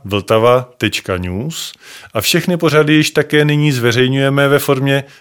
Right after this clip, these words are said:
audiopodcastů. Jednak na adrese vltava tečka news lomeno podcast a také v aplikaci Spotify na kanálu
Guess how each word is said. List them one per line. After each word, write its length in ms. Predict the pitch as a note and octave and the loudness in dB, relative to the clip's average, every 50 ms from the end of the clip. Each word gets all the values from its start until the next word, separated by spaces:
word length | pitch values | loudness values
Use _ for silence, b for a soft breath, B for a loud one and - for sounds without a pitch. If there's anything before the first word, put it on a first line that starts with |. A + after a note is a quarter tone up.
| B B | B B
audiopodcastů. 1080 | - D#3 D#3 D3+ D#3+ D#3 C3 - F#2+ F#2+ - - F#2+ F2 E2 D#2+ - - - F2 D#2+ D2+ E2 - b b b b b b | 0 2 2 4 4 2 2 0 -4 -10 -10 -8 -8 -6 -6 -8 -10 -12 -14 -14 -16 -16 -18 -20 b b b b b b
Jednak 420 | G2+ G#2+ G#2 A2 B2 C3+ D3 C#3+ | -4 -4 -2 0 0 0 0 0
na 100 | D3 C#3 | -2 -2
adrese 600 | C#3 C3 A#2+ B2 B2+ B2 - - C#3 C3 C3+ C3 - - | -2 0 0 0 0 0 2 2 0 0 0 -2 -6 -8
vltava 600 | G2+ G#2+ A2 G#2+ - A#2+ A#2+ A#2 A#2+ A#2+ A#2+ A#2+ | -4 -4 -2 0 2 2 2 4 4 2 2 0
tečka 480 | A#2+ - - A2 G#2 - - - G2 | -4 -4 -4 -4 -4 -4 -8 -8 -6
news 440 | F#2 F#2+ G2 G#2 B2 D3+ D#3 - - | -6 -4 -4 -4 -6 -6 -8 -8 -4
lomeno 440 | B2+ A#2 A2 A2 G2+ F#2+ E2+ D2+ - _ | -2 -2 0 -2 -2 -4 -6 -8 -10 _
podcast 800 | - G2+ F#2 - - - - D3+ D#3+ - - - - - - B B B B B B B B B B | -10 -10 -10 -10 -8 -4 -2 0 0 0 -2 -8 -10 -16 -20 B B B B B B B B B B
a 240 | D3 D3+ F3 F3 F3 - - | 2 2 2 2 0 -4 -2
také 320 | - C3+ B2+ - D3 D3 | -2 -2 0 2 0 0
v 60 | - | 2
aplikaci 600 | D3 C3+ A#2 C#3 C3+ C3+ C#3+ C3 - - C#3 C#3 | 0 -2 0 0 0 0 0 0 0 0 -2 -2
Spotify 760 | C#3 - - D3 C#3+ C3+ C#3 - - G#2 F#2 E2+ D#2 D2+ D#2 - B B B B B B | -2 -4 -2 -2 0 0 0 -2 -2 -4 -4 -4 -4 -8 -12 -16 B B B B B B
na 80 | A#2+ | -2
kanálu 680 | A#2 - C#3 D3 D3+ D3+ D3+ D3+ D3+ D3+ D#3 D3+ D3 | 0 0 0 2 2 2 4 4 4 2 2 0 -2